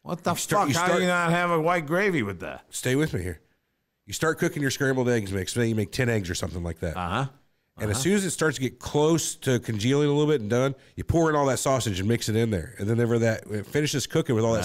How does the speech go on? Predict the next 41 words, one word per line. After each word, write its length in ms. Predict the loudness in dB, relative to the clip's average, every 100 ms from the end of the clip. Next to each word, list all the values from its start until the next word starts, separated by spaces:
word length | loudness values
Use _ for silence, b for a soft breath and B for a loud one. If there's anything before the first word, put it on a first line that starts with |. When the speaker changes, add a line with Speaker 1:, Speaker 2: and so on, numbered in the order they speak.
| 0
Speaker 1:
Right. 160 | 0
Speaker 2:
sausage 160 | 0 -2
attached 400 | -4 -2 -2 -4
to 60 | -4
the 160 | -2
egg. 120 | 0 0
Speaker 1:
Right. 320 | -2 -4 -6 -12
Speaker 2:
Oh, 540 | -4 0 2 4 2 2
Speaker 1:
Oh, 120 | 2
Speaker 2:
yeah. 440 | 2 2 2 0
Speaker 1:
oh, 120 | 0 0
yeah. 240 | 0 -2
Well, 340 | -4 -2 -2 -4
that's, 340 | -4 -4 -6
that's 460 | -6 -4 -4 -6 -4
my 200 | -4 -4
fucking 500 | -4 -6 -6 -8 -8
secret. 500 | -6 -8 -8 -12 -8 -6
Speaker 2:
That's 140 | -2
your 60 | 0
secret? 420 | 2 2 0 -6 _
Speaker 1:
That's, 360 | -6 -6 -4 -2
uh, 160 | 0 0
one 320 | 0 0 0
that 160 | 0
I'm 160 | 0 -2
gonna 160 | -2 -2
be 140 | -4
bringing 360 | -2 -4 -4 -4
to 80 | -4
the 120 | -6
table 420 | -6 -4 -4 -2
here. 160 | 0 0
Speaker 2:
Get 100 | 0
it 120 | 0
on, 220 | -2 -2
man. 100 | -4
Speaker 1:
It's 160 | -4 -2
gonna 180 | 0
be 300 | 2 0 0 -2
eggs. 580 | -2 0 -2 -4 -6